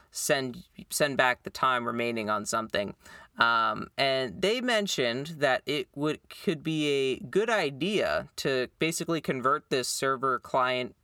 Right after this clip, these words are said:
thing and just kinda make it a universal, uh, just mark it as, like, a universal countdown timer thing, which that, now that I think about it, you know, it,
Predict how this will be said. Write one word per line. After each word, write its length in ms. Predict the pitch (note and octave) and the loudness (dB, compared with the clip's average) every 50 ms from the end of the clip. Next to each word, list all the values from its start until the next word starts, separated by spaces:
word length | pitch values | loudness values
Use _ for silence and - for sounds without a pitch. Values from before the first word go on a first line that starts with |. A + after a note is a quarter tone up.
| _ - | _ -14
thing 480 | - - - C#3 C3+ C#3 D3 D#3+ E3+ - - - - - - - _ - | -8 -4 -2 -2 0 -2 -2 -4 -6 -10 -12 -20 -20 -20 -20 -12 _ -4
and 120 | C#3 B2+ | -4 -2
just 200 | C#3 C3+ - - | -2 -4 -4 -2
kinda 220 | - E3 D3 C#3 | -2 -2 0 0
make 240 | C#3 C#3 C#3+ C#3 - | 0 0 0 0 0
it 80 | D3 C3 | 2 0
a 40 | B2 | 0
universal, 1000 | A#2+ C3 C#3+ D3 C#3+ B2+ A2 - C3 C#3+ - - F3+ E3+ E3 E3 E3 E3 E3+ - _ _ _ _ _ _ _ _ _ _ _ _ _ - | 0 0 -2 0 0 0 2 2 0 0 0 -2 -2 0 0 0 -2 -4 -6 -10 _ _ _ _ _ _ _ _ _ _ _ _ _ 2
uh, 400 | C3+ C#3 C#3 C3+ C3+ C3+ C3 A#2+ - _ - B2+ | 2 4 4 4 4 4 2 2 0 _ -10 -6
just 220 | C3 C#3 C3+ - | -4 -4 -2 0
mark 240 | E3 D3+ D3+ - - | 2 2 2 2 2
it 80 | D3+ | 0
as, 120 | D3 C3 B2+ | 0 2 0
like, 140 | C3+ B2+ - | -2 -2 -2
a 60 | B2 | -4
universal 600 | A#2+ B2+ C#3+ D3 C#3+ A#2+ C3 C3 C3 - C#3+ A#2+ | -4 -4 -2 -2 0 0 0 0 0 -2 -4 -6
countdown 840 | - - - A#2+ A#2+ G2 - - C#3 C3+ C#3+ C#3+ D3 D3+ D3+ D3 - | -6 -4 -2 -2 -2 -2 0 0 0 2 2 0 -2 -4 -6 -8 -6
timer 380 | - - D3+ D#3 D#3 D#3 D#3 D#3+ | -2 0 0 0 2 0 -2 -2
thing, 400 | - E3+ E3 E3+ F3+ G3 F#3 D#3+ | -2 -2 -2 -2 -2 -2 0 0
which 340 | C3 B2 - - - - _ _ _ _ _ _ _ _ _ _ _ - | 0 -2 -2 -6 -10 -10 _ _ _ _ _ _ _ _ _ _ _ -10
that, 400 | - - D#3 D#3+ E3 E3 C#3+ - - | -2 2 2 4 4 2 0 0 2
now 180 | D3+ E3+ G#3+ | 2 2 2
that 120 | B3 C4 A3+ | 2 2 2
I 100 | D#3+ C#3+ | 2 0
think 280 | - - C#3 C#3 C3+ | 0 -2 -2 -2 -2
about 360 | F3 E3 E3 F3 F3+ F#3 F#3+ G#3 | -2 0 0 2 2 2 2 0
it, 180 | G#3 - - | -2 -2 -2
you 80 | D3+ D3+ | -2 0
know, 160 | D3 C#3+ C#3+ | 0 0 0
it, 140 | C3+ B2 | 0 -2